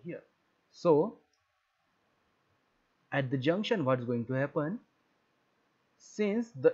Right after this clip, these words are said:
electrons from n-type material is recombining with holes in a p-type material,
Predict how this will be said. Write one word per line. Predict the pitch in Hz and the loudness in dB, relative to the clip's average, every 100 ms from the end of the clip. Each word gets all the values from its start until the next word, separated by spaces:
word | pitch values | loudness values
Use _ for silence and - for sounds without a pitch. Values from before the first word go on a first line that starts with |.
| - | 2
electrons | 143 156 175 202 208 233 - _ _ _ _ - _ _ _ _ _ _ _ | 0 0 0 -6 -4 -6 -10 _ _ _ _ -20 _ _ _ _ _ _ _
from | 147 139 | -4 -2
n-type | 147 156 190 | -6 -2 -2
material | 185 160 156 165 | -2 -2 -2 -2
is | 151 127 | -2 -4
recombining | 123 139 143 160 165 165 | -4 -4 -2 -2 0 0
with | 143 151 - _ _ _ _ _ _ _ _ _ _ | -2 -2 -6 _ _ _ _ _ _ _ _ _ _
holes | - 160 175 185 | 4 8 8 8
in | 165 | 4
a | 156 | 4
p-type | 139 135 131 | 4 4 4
material, | 131 127 139 226 | 2 0 0 0